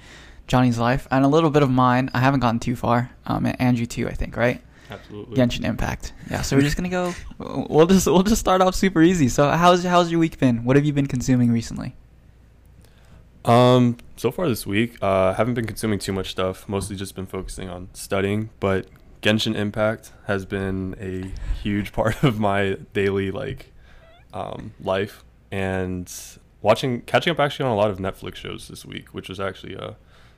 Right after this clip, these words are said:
Speaker 2: something I haven't really done recently.
Speaker 1: Yeah, so what's your, what's your schedule like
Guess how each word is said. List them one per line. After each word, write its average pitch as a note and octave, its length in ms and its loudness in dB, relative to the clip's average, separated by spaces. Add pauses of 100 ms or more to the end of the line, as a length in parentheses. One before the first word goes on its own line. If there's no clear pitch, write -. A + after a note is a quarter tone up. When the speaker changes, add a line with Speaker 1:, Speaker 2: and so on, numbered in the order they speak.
Speaker 2:
something A2+ 340 0
I G#2+ 60 4
haven't G#2+ 200 2
really G2 180 -4
done F#2 340 -4
recently. F#2+ 480 -12 (840)
Speaker 1:
Yeah, E3 120 -2
so D#3+ 220 0
what's F#3 240 0
your, A3 100 0
what's D#3 220 0
your G#3 80 2
schedule C#3 760 0
like B2+ 440 -4